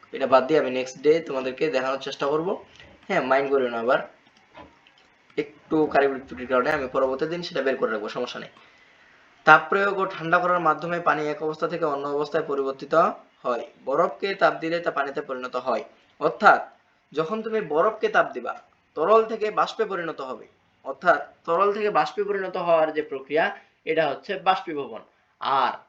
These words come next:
বরফকে যখন ঠান্ডা করবা, তখন সেটা কি যে, কিসে পরিণত হবে? পানিতে পরিণত হবে। আবার পানিকে তাপ দিলে তা জলীয় বাষ্পে পরিণত হয়। পানিকে যদি তাপ দাও, পানিকে যদি তাপ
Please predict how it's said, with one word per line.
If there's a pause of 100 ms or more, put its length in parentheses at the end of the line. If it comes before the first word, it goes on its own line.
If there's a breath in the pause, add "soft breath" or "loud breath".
(260 soft breath)
বরফকে
যখন
ঠান্ডা
করবা,
তখন
সেটা
কি
যে,
কিসে
পরিণত
হবে?
পানিতে
পরিণত
হবে। (600)
আবার (1500 soft breath)
পানিকে (600)
তাপ (120)
দিলে
তা
জলীয়
বাষ্পে
পরিণত (340)
হয়।
পানিকে
যদি
তাপ (120)
দাও, (300)
পানিকে
যদি (480 soft breath)
তাপ